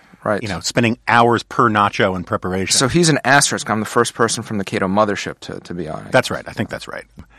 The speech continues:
Speaker 1: That, in fa-, in fact, I think that's how Scott refers to himself, as the asterisk. That's his, uh,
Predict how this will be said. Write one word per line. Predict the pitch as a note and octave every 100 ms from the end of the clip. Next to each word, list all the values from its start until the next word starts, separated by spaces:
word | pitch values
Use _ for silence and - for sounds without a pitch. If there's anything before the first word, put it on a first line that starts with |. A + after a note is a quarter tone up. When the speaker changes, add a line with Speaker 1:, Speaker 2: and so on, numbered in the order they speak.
| -
Speaker 1:
That, | - C#3+
in | D3+
fa-, | D3 C#3+
in |
fact, | D3+ C#3
I | -
think | D#3
that's | D3 D3
how | C3+
Scott | - C3 -
refers | G#2+ F#3 G3+
to | -
himself, | F#2 - F2+
as | F#2+ G2+ F#2+
the | F#2+
asterisk. | G2 A2 - E2+ -
That's | G2+
his, | G#2 F#2
uh, | F#2